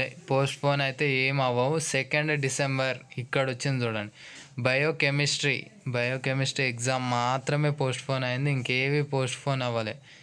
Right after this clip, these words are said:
ఇప్పుడు జువాలజీ, మ్యాథమెటిక్స్ ఓల్డ్ అయినా న్యూ అయినా సరే మీకు సెకండ్ డిసెంబర్కి ఎగ్జామ్స్ కండక్ట్ చేస్తారు. ఆ, ఇప్పుడు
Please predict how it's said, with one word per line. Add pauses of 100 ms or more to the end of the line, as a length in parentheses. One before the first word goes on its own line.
(140)
ఇప్పుడు
జువాలజీ, (180)
మ్యాథమెటిక్స్ (220)
ఓల్డ్
అయినా
న్యూ
అయినా
సరే (480)
మీకు (540)
సెకండ్ (220)
డిసెంబర్కి
ఎగ్జామ్స్
కండక్ట్
చేస్తారు. (840)
ఆ, (240)
ఇప్పుడు